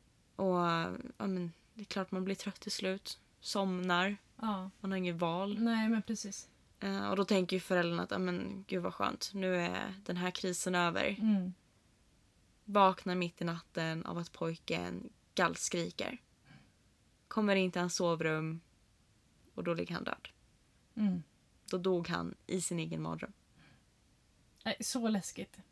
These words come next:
Speaker 1: Mm.
Speaker 2: Alltså, jag har ju själv varit med om, eh, mardrömmar där man liksom, ja, men man har ju vaknat upp och, ja, men nästan som att, eh, ja, men jag har haft mardrömmar om att jag har simmat jätte-, jättelångt ner i djupt vatten.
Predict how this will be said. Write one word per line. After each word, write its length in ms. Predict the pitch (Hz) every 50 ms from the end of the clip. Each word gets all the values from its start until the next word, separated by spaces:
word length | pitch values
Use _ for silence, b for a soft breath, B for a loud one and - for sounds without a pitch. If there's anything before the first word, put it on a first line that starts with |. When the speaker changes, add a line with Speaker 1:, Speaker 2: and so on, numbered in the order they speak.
| _
Speaker 1:
Mm. 360 | - 202 202 208 214 226 240 - - _ _ _ _ _ _ _ _ _ _ _ _ _ _ _ _ _ _
Speaker 2:
Alltså, 420 | 226 226 214 233 233 233 - - - _ _ _ _ _ _ _ _ _ _ _ _ - - _ -
jag 140 | 233 247 240
har 60 | 247
ju 100 | 254 240
själv 220 | - 262 247 233
varit 200 | 214 214 208 196
med 380 | 226 214 208 208 208 202 196 -
om, 340 | - 208 208 202 202 196 196
eh, 260 | 196 196 190 196 190 -
mardrömmar 720 | - 214 208 202 196 190 196 196 190 - 202 202 196 180 - - - -
där 160 | - 202 190
man 140 | 196 196 190 190
liksom, 440 | 190 - - 196 185 190 190 190 - - _ _ _ _ _ _ _ _ _ _
ja, 80 | - 226
men 180 | 226 208 175
man 160 | 220 214 214
har 60 | 214 208
ju 80 | 208
vaknat 340 | 196 202 196 - 214 190 -
upp 160 | 202 190 - - -
och, 60 | 196 202
ja, 220 | 196 196 185 - 208
men 220 | 208 202 196 - -
nästan 420 | 214 208 196 - - 208 202 190
som 140 | 175 196 196
att, 200 | 190 - - - b b b b b b b b b b b b _ _ -
eh, 360 | 151 143 139 139 - 113 101
ja, 360 | - - - - - - 233
men 120 | 233 233 233
jag 60 | 233
har 40 | 240
haft 80 | 220 233
mardrömmar 460 | 247 240 226 220 208 226 226 220 214
om 100 | 208 202
att 140 | 202 - -
jag 80 | 202 190
har 240 | 196 190 190 190
simmat 300 | 190 - 208 196 190 185 -
jätte-, 380 | 214 208 196 208 190 - - 208
jättelångt 380 | 185 185 202 196 190 180 -
ner 240 | - 185 190 175 -
i 300 | - - - 180 175 175
djupt 280 | 180 185 180 175 - -
vatten. 360 | 190 180 - - - -